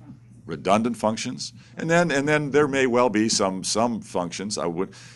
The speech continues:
Speaker 2: in, in every organization I've ever been part of, it's not too hard to find some functions that just probably aren't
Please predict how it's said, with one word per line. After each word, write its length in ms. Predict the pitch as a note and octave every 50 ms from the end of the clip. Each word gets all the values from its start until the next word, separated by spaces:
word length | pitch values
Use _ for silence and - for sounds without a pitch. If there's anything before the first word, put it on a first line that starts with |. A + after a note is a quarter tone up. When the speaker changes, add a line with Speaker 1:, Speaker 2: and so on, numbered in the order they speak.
| - - -
Speaker 2:
in, 120 | G2 G2+
in 260 | - - A#2 A2 G#2+ A2+
every 200 | A#2+ A#2+ B2 A#2+
organization 480 | A#2 A#2 A2+ F#2 G2 G#2+ G#2 G2+ F2 F2+
I've 120 | G#2+ A#2
ever 140 | A2+ F#2+ F#2+
been 160 | E2+ F2 E2
part 220 | - - F2 F2 F2
of, 220 | E2+ F2 F2 - - - - - - - - - -
it's 240 | F#2+ G2 - - -
not 220 | B2+ B2+ A2 -
too 120 | - A#2 G#2
hard 160 | G#2+ G2 F2+
to 60 | E2+
find 320 | - - G2 F#2+ F2+ E2+
some 340 | - - A#2 A2+ A#2+ A#2+ A2 -
functions 680 | - F2+ E2+ E2 - - - D#2 D2+ D2+ - - - - - _ - -
that 160 | D#2+ D#2 -
just 260 | - G2 - - -
probably 460 | - - F2+ F#2+ G2 F2 E2 D#2+ D2+
aren't 220 | C#2+ D2+ D#2 D#2